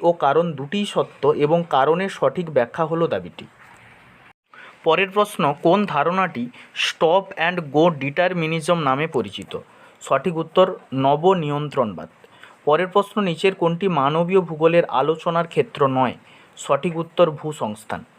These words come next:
এখানে একটা কেস স্টাডি দেওয়া রয়েছে, সেটা পড়ার পর সেখান থেকে কয়েকটি উত্তর আমাদের দিতে হবে।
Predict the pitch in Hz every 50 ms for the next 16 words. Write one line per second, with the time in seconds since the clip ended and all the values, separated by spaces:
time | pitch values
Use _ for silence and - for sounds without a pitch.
0 | _ - - _ - - _ - _ _ _ - - _ _ _ _ _ _ _
1 | _ - - - _ 143 147 147 190 196 202 208 208 214 - 220 220 220 - 170
2 | 185 202 - - - 175 151 151 165 180 165 156 147 147 156 156 139 117 113 -
3 | - 190 - - _ _ _ _ - - - _ _ - - 156 143 180 180 175
4 | 180 151 131 139 147 160 175 175 - 185 196 214 226 220 - _ _ _ _ _
5 | _ _ _ _ _ _ _ - - - - - 160 151 - 185 196 190 190 208
6 | 202 226 220 - 165 151 160 165 - 202 175 151 151 - - - 185 180 151 131
7 | 131 135 135 180 175 - 120 113 - - 101 101 90 -